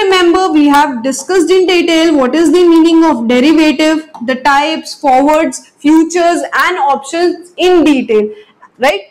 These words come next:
And we have also, uh, discussed swaps, interest rate swaps. So all these terms have been already discussed. If you, if you're not clear about them, you can first watch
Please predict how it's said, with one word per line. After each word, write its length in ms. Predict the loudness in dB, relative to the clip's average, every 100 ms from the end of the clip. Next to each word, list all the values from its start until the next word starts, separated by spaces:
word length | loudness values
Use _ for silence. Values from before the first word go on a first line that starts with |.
| _ -8
And 140 | -2
we 100 | 0
have 200 | 0 2 2
also, 380 | 2 0 -6 -4
uh, 300 | -2 0 0
discussed 480 | -2 -4 -4 -4 -4
swaps, 640 | 0 2 2 -2 -8 -14
interest 480 | -8 -4 -2 -2 -2
rate 200 | -4 -4
swaps. 360 | -2 -2 -2 -6
So 80 | -6
all 340 | 0 0 0
these 180 | 0 -2
terms 320 | -2 -2 0
have 220 | 0 -2 -2
been 160 | -4
already 500 | 0 0 0 -2 -4
discussed. 440 | -6 -8 -6 -6 -6
If 140 | -4
you, 240 | -2 -2 -6
if 120 | -6
you're 140 | -4
not 320 | 0 0 0
clear 280 | 0 0 2
about 300 | 0 0 -2
them, 160 | -4 -6 -8 -16 -8
you 100 | -4
can 320 | -2 -2 -2
first 340 | -2 -2 -2
watch 260 | -2 -2 -2